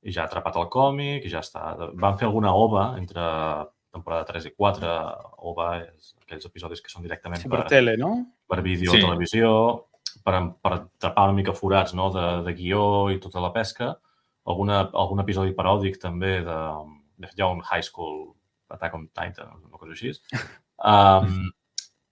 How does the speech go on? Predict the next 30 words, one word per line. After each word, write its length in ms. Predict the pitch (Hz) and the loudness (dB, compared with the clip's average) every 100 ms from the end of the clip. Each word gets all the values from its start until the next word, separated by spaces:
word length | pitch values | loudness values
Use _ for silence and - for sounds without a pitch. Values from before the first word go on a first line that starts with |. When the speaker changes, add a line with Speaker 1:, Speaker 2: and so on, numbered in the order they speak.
| - | -2
Speaker 1:
i, 220 | 120 104 | 2 2
però 160 | 95 90 | 2 0
ja 80 | 85 | -2
està, 220 | - 76 | -4 -8
ja 80 | 76 | -8
està 160 | - | -12
tot. 400 | - 76 73 - - - - - | -14 -12 -12 -14 -20 -20 -20 -20
Um, 520 | - 82 80 80 98 - - - | -16 -16 -16 -18 -20 -20 -18 -16
hi 180 | - - | -16 -16
ha, 100 | - | -18
hi 180 | 78 85 | -16 -12
ha 60 | 82 | -10
novel·les, 1040 | 80 87 104 101 98 98 98 98 95 92 | -2 4 4 6 6 6 6 4 0 -4
eh, 640 | 82 80 80 80 80 80 82 | -10 -8 -10 -10 -12 -14 -14
el 60 | |
que 80 | 92 | -14
tu 100 | 92 | -10
vulguis 360 | 92 95 92 - | -6 -6 -6 -6
de, 80 | 85 82 80 | -4 -4 -6
de 140 | 101 87 | -12 -10
l'univers, 400 | 87 85 82 85 | -6 -4 -4 -6
eh, 60 | - - - - - - _ _ _ - | -16 -18 -18 -20 -20 -20 _ _ _ -12
estès, 320 | - 107 113 | -2 0 0
però 140 | 101 | 0
la 60 | 82 | -2
història 320 | - 78 80 | -4 -8 -6
ja, 140 | 80 76 - | -6 -8 -10
ja 60 | - | -16
està 220 | - - - | -16 -16 -12
finalitzada. 480 | 87 80 76 69 | -10 -10 -8 -10